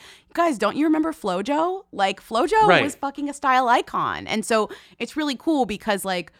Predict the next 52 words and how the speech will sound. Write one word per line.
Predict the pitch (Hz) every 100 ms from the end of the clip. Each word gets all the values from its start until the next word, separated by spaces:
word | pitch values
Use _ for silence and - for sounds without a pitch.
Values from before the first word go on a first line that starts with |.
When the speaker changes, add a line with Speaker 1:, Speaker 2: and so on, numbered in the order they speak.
| _ _
Speaker 1:
she's | - 311
kind | - 311
of, | 311
like, | 247 -
harkening | 240 226 247 208
back | 196 190 -
to | -
f-, | 190 -
and | 196 180
pl-, | - -
paying | 220 208 -
homage | 185 180 190 180 165
to | 175
FloJo | - 240 262 185 165 156 -
in, | 180
like, | 175 170
multiple | 165 170 165 _ 160 156 147
ways, | 143 - - 73 - - _ -
which | 107
is | 403
so | 381 330
Speaker 2:
Mm-hmm. |
Speaker 1:
cool. | - 104 - _ _ _ _ _ - _ -
Speaker 2:
You | 139
can | 170
become | 175 180 202
the | 190
them | 127 120
for | 127
just | 110 110 -
the |
talent, | 104 107 - - -
right? | 104 107 - _ _ _
But | 127 127
then | 139
the | 123
icing | 104 131 156 127
on | 113
the |
cake | 110 117 113
is | 110
when | 107
you | 107
have | 104
the | -
personality | - 107 107 101 101 101
too. | 95 104 110
And | 113
it | 113
reminds | 117 123 123
me | 139
of, | 120 104 -